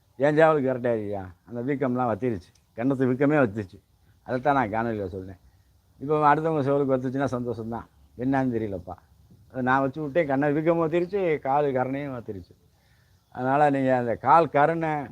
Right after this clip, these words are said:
மூணு விரலுக்கு நடுவுல வீக்கமா இருக்கு அப்படின்னா, கரியம்பழம் இருக்கு பார்த்தீங்களா, கரியம்பழம். கரியம்பழம் தெரியுமா? கண்ணங்கரையும் தாறு மாதிரி இருக்கும். அதை வாங்கி ஒரு சட்டியில போட்டு வேக வைங்க. நல்லா வேக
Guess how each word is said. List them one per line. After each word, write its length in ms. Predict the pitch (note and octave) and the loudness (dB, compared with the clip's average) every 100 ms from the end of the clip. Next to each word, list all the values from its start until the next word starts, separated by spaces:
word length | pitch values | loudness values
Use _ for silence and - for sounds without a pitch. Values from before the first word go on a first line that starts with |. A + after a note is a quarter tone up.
| A2+ | -8
மூணு 140 | D3 C#3 | -4 0
விரலுக்கு 280 | D3 E3 D3 C3+ | 0 0 0 -2
நடுவுல 240 | C#3 C#3+ C3 | 0 0 0
வீக்கமா 300 | C3+ D3 C3+ B2+ | -2 -2 -2 -2
இருக்கு 260 | B2+ C3 B2 - _ _ _ _ G2 | -2 -2 -2 -4 _ _ _ _ -6
அப்படின்னா, 320 | A#2+ B2+ C3+ - | -4 0 -2 2
கரியம்பழம் 440 | C#3+ F#3+ G3 D#3+ C3+ | 2 4 2 0 -2
இருக்கு 160 | B2 | -2
பார்த்தீங்களா, 260 | B2 B2 B2 | -4 -4 -2
கரியம்பழம். 500 | A#2+ C3+ B2 C3 C#3+ G2 - - | -2 -2 -4 -6 -8 -10 -14 -4
கரியம்பழம் 380 | C#3+ D3 C3+ B2+ | -4 -2 -2 0
தெரியுமா? 260 | C3+ C3+ D3 G#2+ F2+ | 0 0 -2 -6 -6
கண்ணங்கரையும் 460 | C3+ D3+ D#3 D#3 B2+ | -4 2 2 2 0
தாறு 180 | C3+ C#3+ C#3+ | 0 0 -2
மாதிரி 160 | C3 | -4
இருக்கும். 240 | A#2+ G#2 - _ _ _ _ _ _ A#2+ | -6 -12 -14 _ _ _ _ _ _ 2
அதை 100 | C#3+ | 4
வாங்கி 180 | D#3 E3 D3 | 4 4 0
ஒரு 100 | B2+ | 0
சட்டியில 260 | C#3 D#3+ D3 | 0 0 0
போட்டு 160 | C#3 C3 C3+ | -2 0 0
வேக 120 | D3+ C3 | 0 0
வைங்க. 260 | A2+ F#2+ D2+ - _ _ _ _ G#2+ | -2 -6 -12 -18 _ _ _ _ -6
நல்லா 160 | D3 C#3+ | -2 4
வேக 140 | D3 | 6